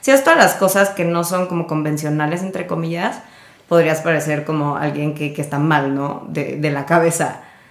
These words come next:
Entonces, creo que desde ahí, o sea, muchísima gente controla, gente que lo entiende, quiere como controlar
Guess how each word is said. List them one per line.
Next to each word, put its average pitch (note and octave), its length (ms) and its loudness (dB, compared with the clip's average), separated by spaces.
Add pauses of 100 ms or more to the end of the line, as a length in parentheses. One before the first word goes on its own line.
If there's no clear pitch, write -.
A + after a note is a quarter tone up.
(160)
Entonces, F#3 600 0 (280)
creo G3 220 2
que A3 100 2
desde F3+ 300 4
ahí, F3+ 500 2
o F3+ 80 -2
sea, F3 120 -2
muchísima F3+ 420 -2
gente F3+ 280 -4
controla, F3+ 880 2 (120)
gente C4+ 220 6
que C4 80 6
lo E3 80 4
entiende, E3 580 6 (140)
quiere A3+ 220 6
como F#3 200 2
controlar F3+ 920 4